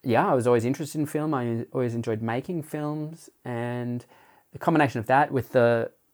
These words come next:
increased importance of digital media these days, I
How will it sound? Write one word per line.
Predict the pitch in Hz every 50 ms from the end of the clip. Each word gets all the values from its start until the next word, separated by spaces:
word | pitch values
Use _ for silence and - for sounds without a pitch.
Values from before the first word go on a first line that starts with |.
| _ _ _ _ _ -
increased | - 139 139 131 - - 147 147 160 156 - -
importance | 143 123 - - - 131 131 127 127 123 113 101 - - - -
of | - 117 110 104 104 - - - -
digital | 127 117 110 123 110 113 107 101 107 - _ _ _ _ _ _ -
media | - 113 113 127 135 113 92 90 - - _ -
these | - 101 - - -
days, | - - - - - - - - _ -
I | 113 110 104 107